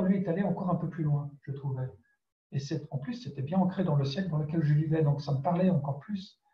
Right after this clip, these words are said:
Parce que pour le coup, pour une fois, il y avait une, une, une voix contemporaine qui semblait presque avoir fait un peu mon cheminement, parce que finalement, quand on connaît un peu, euh, Paul Auster, on voit qu'il a beaucoup lu ses classiques aussi. Il a,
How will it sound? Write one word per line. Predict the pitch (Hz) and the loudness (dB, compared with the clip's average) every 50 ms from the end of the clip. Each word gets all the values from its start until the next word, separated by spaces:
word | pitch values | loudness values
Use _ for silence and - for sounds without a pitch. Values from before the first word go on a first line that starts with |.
| _ _ _ _ _ _ | _ _ _ _ _ _
Parce | - - | -14 -4
que | - 156 | -2 -2
pour | 139 135 - - - 196 196 196 | 0 -2 -4 -4 2 4 6 8
le | 180 - | 6 6
coup, | - - - - | 4 2 -4 -6
pour | - 147 147 | -2 0 2
une | 147 | 2
fois, | 147 - 180 190 196 | 2 4 2 4 4
il | 175 | 4
y | 143 | 4
avait | 135 135 135 135 | 4 4 4 6
une, | 135 135 135 131 - - - - - _ _ - | 6 4 4 2 0 -6 -12 -16 -20 _ _ -6
une, | 147 131 131 131 131 131 131 127 127 127 127 127 131 180 185 - - 139 131 | -2 0 0 0 0 0 -2 -2 -2 -2 -4 -6 -6 -8 -10 -10 -10 -8 -8
une | 127 123 123 120 - 131 131 - - - | -8 -10 -14 -16 -16 -16 -16 -16 -6 0
voix | 156 180 190 185 | 2 4 4 4
contemporaine | 180 170 170 - 160 151 160 151 139 139 147 170 196 190 180 - - _ _ _ _ _ _ _ _ | 2 -2 -4 -4 -4 -4 -2 -2 0 0 2 4 4 4 4 2 -2 _ _ _ _ _ _ _ _
qui | - 156 | -8 -8
semblait | 135 - 190 190 185 175 175 180 190 196 | -4 0 2 4 6 6 6 6 6 4
presque | 190 - - - 208 202 - - | 2 0 -2 0 0 0 0 0
avoir | 147 143 160 160 - - | 0 2 2 0 0 0
fait | 190 | 0
un | 180 170 | 0 0
peu | 135 - 170 | 0 0 0
mon | 160 156 143 | 0 2 0
cheminement, | 143 - 160 165 170 170 208 - | 0 0 0 0 2 2 2 0
parce | - - - - | 0 -4 -6 -8
que | 151 139 - - _ _ _ _ _ _ | -10 -12 -12 -16 _ _ _ _ _ _
finalement, | - 190 180 175 214 | -8 0 2 2 2
quand | 214 - - 165 160 156 156 151 147 147 147 147 - - - - _ - | 2 0 -2 -2 -2 0 0 2 2 2 2 2 0 -2 -8 -14 _ -14
on | 127 127 | -14 -12
connaît | - - 165 165 180 | -6 -4 -2 2 2
un | 185 - | 2 2
peu, | - - 180 190 | 2 0 -4 -2
euh, | 202 190 160 143 143 139 139 - | 0 2 2 2 2 0 -2 -2
Paul | 156 147 | 0 0
Auster, | 135 - - - 190 196 190 - - - - _ _ - | 0 0 0 0 0 0 0 -2 -8 -14 -20 _ _ -2
on | 143 143 | -2 0
voit | 139 160 202 202 | 0 0 -2 -2
qu'il | 202 190 143 123 | -2 -4 -4 -6
a | - - - | -6 -8 -12
beaucoup | - - - - 208 | -20 -20 -10 -2 4
lu | 185 185 - 233 | 6 6 6 6
ses | 226 - - | 2 -2 -4
classiques | - 135 131 - - 160 160 160 - | -6 -6 -6 -4 -2 -4 -4 -4 -4
aussi. | 143 127 - - 135 131 | -8 -10 -8 -4 -2 -2
Il | 127 127 | -2 -2
a, | 123 | -4